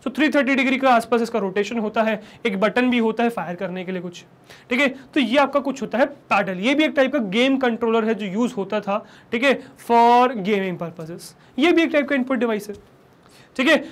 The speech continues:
अब इसको जब आप मिक्स कर देते हो तो आपका गेम कंट्रोलर बन जाता है। अब गेम कंट्रोलर बहुत चीज़ों का कॉम्बिनेशन है भाई,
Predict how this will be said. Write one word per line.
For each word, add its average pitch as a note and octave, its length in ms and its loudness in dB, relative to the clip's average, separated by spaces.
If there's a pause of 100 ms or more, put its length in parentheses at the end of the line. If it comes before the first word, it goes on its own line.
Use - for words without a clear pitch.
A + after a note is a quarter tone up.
(160)
अब D4 160 2
इसको D4 340 2
जब D#4 140 4
आप E4 100 6
मिक्स C4+ 280 2
कर C#4 180 2
देते B3 240 0
हो C4 220 0
तो C#4 100 0
आपका C#4 180 0
गेम A#3+ 300 -2
कंट्रोलर G3+ 420 -2
बन F#3+ 160 -2
जाता E3+ 260 -8
है। C#3+ 80 -20 (320)
अब F#3+ 180 -2
गेम C#4+ 260 2
कंट्रोलर C4+ 460 2 (120)
बहुत A#3+ 240 0
चीज़ों A#3+ 180 -2
का C4 100 -2
कॉम्बिनेशन G3 500 -2
है F#3 100 -2
भाई, E3 100 -8